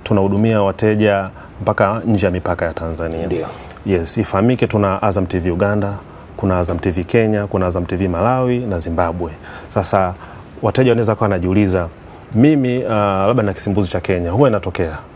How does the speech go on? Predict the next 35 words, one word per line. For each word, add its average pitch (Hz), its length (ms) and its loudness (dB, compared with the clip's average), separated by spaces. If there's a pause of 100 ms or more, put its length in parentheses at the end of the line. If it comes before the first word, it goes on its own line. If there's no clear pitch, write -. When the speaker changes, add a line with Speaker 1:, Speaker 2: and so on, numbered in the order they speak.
(140)
Speaker 1:
Kuna 104 160 2
Wakenya 110 300 2
wanakuja 104 320 0
kufanya 95 240 -2
kazi 92 220 2
Tanzania, 95 460 2
wanakuja 92 320 0
na 92 60 2
visimbuzi 90 400 -2
vyao, 123 240 4 (300)
na 104 60 -2
kuna 104 180 2
Tanzania 117 320 2
wanaenda 107 420 4
Kenya 139 460 2
au 113 200 2
Uganda, 117 440 2
wanaenda 98 280 0
na 87 80 -2
visimbuzi 87 440 -2
vyao. 92 260 4 (380)
Sasa 104 240 2
hawa, 123 480 4 (400)
ah, 95 420 4 (380)
huwa 139 280 6
wana-, 101 360 2
wa-, 95 180 2
wanahitaji 101 500 2
huduma 104 560 2 (120)
ambayo 104 260 4
inafanana 110 500 0
na 107 100 0
kisimbuzi 107 520 2
pale 95 200 2
aliponunua, 90 600 0